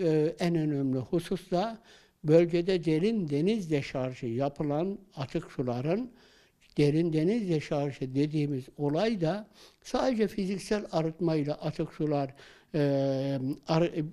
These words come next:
ön arıtmaya tabi tuttuktan sonra denize deşarj edilmekte. Bu sebepten dolayı da bu kirlilikte Marmara Denizi'ne ciddi riskler oluşturmaktadır. Bunlar önlenirse,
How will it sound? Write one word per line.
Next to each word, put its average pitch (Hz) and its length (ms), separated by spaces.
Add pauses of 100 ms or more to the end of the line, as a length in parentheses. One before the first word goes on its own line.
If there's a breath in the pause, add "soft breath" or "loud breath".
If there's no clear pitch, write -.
(140)
ön 180 160
arıtmaya 151 540
tabi 160 460
tuttuktan 131 520 (100)
sonra 226 300
denize 151 480
deşarj 143 480
edilmekte. 120 800 (460 loud breath)
Bu 269 80
sebepten 147 640
dolayı 131 400
da 170 160
bu 214 80
kirlilikte 147 840 (400 loud breath)
Marmara 160 520
Denizi'ne 151 640
ciddi 180 540
riskler 170 420 (100)
oluşturmaktadır. 135 1080 (540 loud breath)
Bunlar 226 480
önlenirse, 185 800